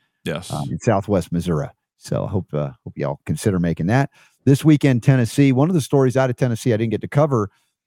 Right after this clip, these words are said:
Speaker 2: uh, Tennessee says no to vaccinating children without parental consent. I mean, it seems like the least you could do is to go, "Yeah, well, we want, we wanna make sure the parents are engaged and involved in those kind of decisions."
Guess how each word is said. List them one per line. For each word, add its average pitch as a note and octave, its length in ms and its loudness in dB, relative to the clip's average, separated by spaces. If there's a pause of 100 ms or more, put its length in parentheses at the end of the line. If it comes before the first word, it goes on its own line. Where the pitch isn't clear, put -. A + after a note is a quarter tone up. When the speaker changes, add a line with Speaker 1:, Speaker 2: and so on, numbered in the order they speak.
(140)
Speaker 2:
uh, G2+ 280 0
Tennessee C3+ 400 0
says A2+ 260 -2
no A#2 220 4
to A#2+ 80 0
vaccinating A2+ 580 -2
children A2+ 400 -2
without G#2 320 -2
parental G#2+ 300 -4
consent. B2 480 -6 (180)
I D#3 60 -4
mean, E3 180 -2
it D#3+ 120 -2
seems A3+ 260 -8
like E3+ 180 0
the C3 100 0
least C3+ 380 0
you B2+ 120 0
could E2+ 200 -6
do F2 360 -2 (520)
is A2+ 180 2
to C3 120 0
go, G2+ 380 0 (200)
"Yeah, B2+ 380 2
well, C3 640 -2
we E3 160 0
want, D#3+ 260 -2
we F3 100 -4
wanna E3 80 -2
make D#3 160 0
sure D#3 140 0
the C3+ 60 2
parents A#2+ 360 0
are A#2 120 2
engaged G#2+ 400 0
and A2 100 0
involved G2 320 0
in F#2+ 140 -2
those G2 200 -2
kind G2+ 220 -2
of D#2+ 60 -10
decisions." D#2 480 -10